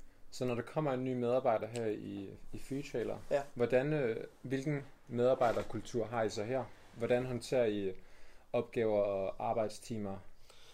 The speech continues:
Speaker 2: Jamen altså, vi prøver på, specielt i produktafdelingen, altså jeg har jo lært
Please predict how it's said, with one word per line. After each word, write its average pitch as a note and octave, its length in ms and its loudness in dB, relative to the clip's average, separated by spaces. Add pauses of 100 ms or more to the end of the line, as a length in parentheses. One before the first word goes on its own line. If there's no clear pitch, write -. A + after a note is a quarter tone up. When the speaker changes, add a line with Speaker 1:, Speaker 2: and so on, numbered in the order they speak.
(380)
Speaker 2:
Jamen D#3+ 120 2
altså, D#3 260 4 (640)
vi G3+ 240 -2
prøver G#3+ 360 12
på, F#3 180 8
specielt G#3+ 440 8
i G#3+ 40 -2
produktafdelingen, E3+ 880 2
altså C#3 180 -6
jeg F3 160 0
har F#3 140 4
jo E3+ 60 8
lært D#3+ 300 6